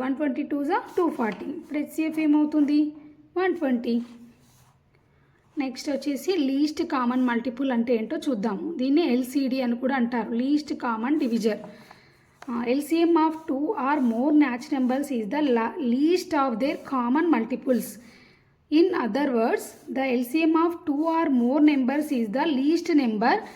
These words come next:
which can be divi-, divided exactly by each of the given number. ఎల్సీఎం అంటే ఏంటంటే మనం ఇందులో least of their common multiples, ఈ మల్టిపుల్స్లో లీస్ట్ ఉన్న వాటిని అన్నీ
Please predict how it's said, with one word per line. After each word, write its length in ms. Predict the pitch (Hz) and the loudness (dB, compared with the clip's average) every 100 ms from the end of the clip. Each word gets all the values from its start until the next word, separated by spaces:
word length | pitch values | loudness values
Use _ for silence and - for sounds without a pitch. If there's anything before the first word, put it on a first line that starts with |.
| - - | -20 -4
which 160 | 302 311 - | -2 -2 0
can 140 | 330 330 | 2 2
be 60 | 330 302 | 2 2
divi-, 320 | 233 233 254 - - 240 | 0 0 -2 -6 -4 -2
divided 440 | 269 294 285 339 440 | 0 0 0 0 -2
exactly 540 | 392 - 330 302 311 294 240 | -4 -2 0 0 0 -2 0
by 80 | 349 302 277 | -2 -2 -2
each 160 | 254 311 | -2 -4
of 60 | 247 202 | -2 -2
the 80 | 339 | 0
given 260 | 269 240 269 269 | 0 2 2 2
number. 340 | 220 208 247 233 - - - _ _ _ _ _ _ _ _ _ _ _ _ _ _ _ _ _ _ - | 0 2 2 2 -2 -12 -20 _ _ _ _ _ _ _ _ _ _ _ _ _ _ _ _ _ _ -4
ఎల్సీఎం 420 | 262 269 330 339 339 | -2 0 2 4 4
అంటే 200 | 285 254 285 | 2 2 0
ఏంటంటే 400 | 254 240 254 240 240 | 0 0 -2 0 0
మనం 180 | 226 233 440 - - - _ 277 | 2 -2 -6 -10 -20 -20 _ -2
ఇందులో 320 | 277 262 302 403 381 262 | 0 2 2 2 2 4
least 360 | 285 330 339 339 | 4 2 2 -2
of 80 | 302 233 | 0 0
their 140 | 302 311 285 | -2 -2 -2
common 320 | 254 269 294 269 | 2 4 4 4
multiples, 480 | 240 277 247 240 - - - 294 | 2 -2 0 -2 -4 -12 -2 4
ఈ 60 | 285 | 4
మల్టిపుల్స్లో 680 | 254 262 302 320 302 311 392 294 | 4 0 -2 0 0 0 2 2
లీస్ట్ 360 | 269 302 302 311 285 302 | 2 0 0 -2 -2 -2
ఉన్న 180 | 294 269 277 | 0 0 2
వాటిని 360 | 269 254 269 349 | 0 0 2 2
అన్నీ 180 | 285 | 4